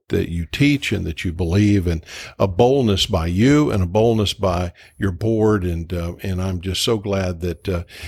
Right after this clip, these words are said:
you were able to see that play out in a, in a pretty short period of time. I know it, it, it didn't, uh,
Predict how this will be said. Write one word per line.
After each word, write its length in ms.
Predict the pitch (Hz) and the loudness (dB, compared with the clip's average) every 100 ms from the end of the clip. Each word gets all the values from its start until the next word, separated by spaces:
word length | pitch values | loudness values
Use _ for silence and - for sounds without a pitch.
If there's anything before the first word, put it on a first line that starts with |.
| - | -12
you 200 | - 120 | 0 2
were 100 | 117 | 4
able 240 | 117 107 101 | 4 4 0
to 160 | - | 0
see 240 | 85 - 123 | 0 2 2
that 260 | 104 92 | 0 -4
play 300 | - 123 107 | -2 0 0
out 220 | 101 104 104 | 0 0 0
in 120 | 92 | -2
a, 100 | 92 - | -4 -4
in 100 | 120 | -4
a 40 | |
pretty 240 | - 185 214 | 0 0 0
short 380 | - 160 160 - | 0 2 0 0
period 280 | 139 139 120 | 0 2 0
of 120 | - | 0
time. 340 | 135 139 151 | 0 2 2
I 80 | 113 | 2
know 220 | 117 127 | 2 2
it, 180 | 120 - | 2 0
it, 180 | 120 127 | -4 0
it 140 | 117 | -2
didn't, 380 | 113 117 120 104 - - - - | 0 -2 -2 -6 -10 -20 -20 -6
uh, 320 | 110 104 98 | 0 0 0